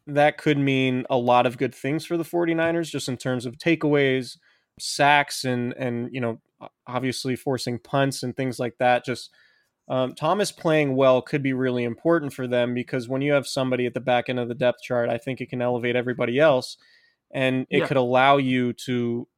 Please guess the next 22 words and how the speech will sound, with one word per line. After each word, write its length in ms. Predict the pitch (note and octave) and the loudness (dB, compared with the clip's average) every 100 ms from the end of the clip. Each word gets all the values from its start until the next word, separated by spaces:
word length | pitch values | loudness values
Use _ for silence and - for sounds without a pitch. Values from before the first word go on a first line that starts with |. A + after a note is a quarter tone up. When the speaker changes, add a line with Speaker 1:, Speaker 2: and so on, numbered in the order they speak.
| - | -10
Speaker 1:
to 120 | B2 | -10
be 240 | A2+ C3+ | -4 -2
more 240 | C3 C3 B2+ | 0 0 -2
specific 760 | - A#2 - D3 C3+ C3 A#2+ | -4 -8 -4 -2 -2 -4 -4
in 120 | B2+ | -4
the 80 | A#2+ | -2
way 580 | A#2 B2 B2 A#2+ A#2+ A#2 _ _ _ _ | -2 2 2 4 2 -2 _ _ _ _
you 240 | B2+ B2+ A2+ | -4 -2 0
deploy 760 | B2+ A2 - C#3+ C#3+ C3 A#2+ | -4 -6 -6 2 4 6 6
all 320 | - A#2 A#2 | 4 4 2
of 80 | A#2 | 0
those 240 | A#2+ A2+ | 0 -2
guys, 320 | - A#2+ A#2 A2+ | 0 0 0 -2
given 300 | C3+ A#2+ A#2+ | -4 -2 -2
that 160 | A#2+ | -2
they 140 | B2+ A#2 | -2 0
have 180 | A#2+ | -2
varying 340 | B2+ B2 B2 A#2+ | 0 0 0 -2
skill 300 | - C3 B2 | -6 -4 -4
sets 360 | - B2 A#2 - | -2 -4 -4 -6
and 120 | C#3 | -8
can 220 | - B2+ | -6 -8